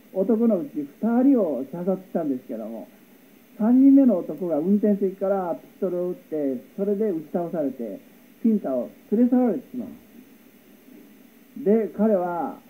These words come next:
その昔の自分だったら、その、そんなヘマやらなかった。昔の自分だったら、あっという間に近づいていって、三人とも仕留めて、ピンタを助けることができた。で、まあ、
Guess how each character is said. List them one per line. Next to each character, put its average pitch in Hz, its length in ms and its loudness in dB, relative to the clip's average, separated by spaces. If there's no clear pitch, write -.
そ 165 80 -10
の 147 180 -6
昔 233 420 0
の 247 380 0
自 160 260 -2
分 208 180 2
だ 196 100 2
っ 190 120 -6
た 156 100 -4
ら、 147 320 -4
そ 147 80 -6
の、 135 200 -4
そ 190 80 -2
ん 196 80 2
な 190 80 0
ヘ 190 120 0
マ 120 320 -4
や 160 140 -4
ら 175 100 -2
な 165 100 -4
か 139 80 -6
っ 113 60 -8
た。 87 140 -14
昔 214 340 0
の 247 120 2
自 220 140 0
分 220 200 0
だ 196 80 2
っ 190 100 -6
た 165 80 -4
ら、 143 80 -4
あ - 180 -4
っ 240 80 0
と 262 60 -2
い 269 120 4
う 254 40 2
間 254 120 2
に 247 340 0
近 196 80 2
づ 185 140 0
い 185 40 -2
て 165 100 -6
い 143 80 -2
っ - 20 -4
て、 143 400 -6
三 208 220 0
人 220 140 -2
と 226 100 -2
も 214 120 0
仕 190 60 -8
留 170 260 -2
め 139 40 -4
て、 156 300 -6
ピ 180 80 -2
ン 170 100 0
タ 131 120 -4
を 120 40 -4
助 139 120 -12
け 285 80 0
る 262 80 2
こ 190 120 -2
と 143 100 -4
が 135 80 -2
で 131 140 -4
き - 80 -4
た。 - 120 -14
で、 202 180 4
ま 196 180 0
あ、 160 40 -8